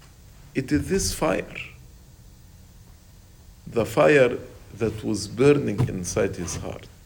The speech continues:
Augustine, before his repentance,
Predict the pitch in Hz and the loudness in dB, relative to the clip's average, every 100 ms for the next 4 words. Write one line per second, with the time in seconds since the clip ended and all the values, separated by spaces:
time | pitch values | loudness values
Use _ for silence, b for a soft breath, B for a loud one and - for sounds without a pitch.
0 | - - - - - - b b b b | -20 -20 -20 -20 -20 -20 b b b b
1 | b b b b b b b b - 151 | b b b b b b b b 0 4
2 | 160 151 - 240 254 185 165 190 180 160 | 6 4 4 2 2 2 4 6 6 4
3 | - 131 131 139 127 113 92 87 - - | 2 -2 2 2 2 -2 -2 -4 -8 -8
4 | - | -12